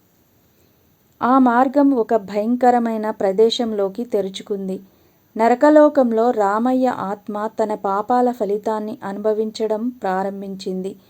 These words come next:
ఒకసారి అతను అవమానించిన పేదవాడి బాధను ఆత్మ అనుభవించింది.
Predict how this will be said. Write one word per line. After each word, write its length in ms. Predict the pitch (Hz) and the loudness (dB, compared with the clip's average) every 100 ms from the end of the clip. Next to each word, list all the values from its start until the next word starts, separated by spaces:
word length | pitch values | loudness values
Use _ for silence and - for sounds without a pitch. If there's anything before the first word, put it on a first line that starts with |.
| _ _ _ _ | _ _ _ _
ఒకసారి 600 | 226 254 247 240 247 277 | 0 0 2 2 2 2
అతను 440 | 240 220 220 220 - | -2 -2 -2 -4 -6
అవమానించిన 800 | 202 208 220 240 247 247 247 233 | -2 -2 0 0 0 0 -2 -8
పేదవాడి 680 | 226 208 208 233 233 240 233 | -6 -4 -2 -2 0 0 -2
బాధను 640 | 233 190 190 226 202 214 - | -2 -2 0 -4 -6 -10 -10
ఆత్మ 360 | 196 196 202 214 | -8 -8 -8 -6
అనుభవించింది. 920 | 220 220 190 190 196 190 196 185 185 | -6 -4 -2 -2 -4 -8 -8 -8 -8